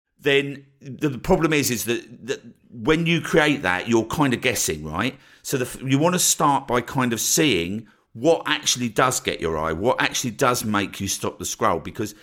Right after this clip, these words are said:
if that happens for you, then it's likely to happen for someone else, right? So the first thing I always do with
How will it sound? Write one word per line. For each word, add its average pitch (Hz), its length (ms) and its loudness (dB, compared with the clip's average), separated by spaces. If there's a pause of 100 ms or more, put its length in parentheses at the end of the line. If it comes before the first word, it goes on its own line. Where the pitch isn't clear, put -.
(340)
if 113 160 -2
that 175 160 2
happens 165 360 -2
for 135 120 -2
you, 127 160 6
then 98 140 0
it's - 140 -4
likely 98 280 0
to 98 100 -4
happen 98 240 -4
for 87 60 -4
someone 90 260 0
else, 80 300 0
right? 82 280 -4 (320)
So - 140 -6
the 117 80 -2
first 175 320 2
thing 143 140 2
I 127 140 4
always 127 420 4
do 113 180 0
with 98 220 0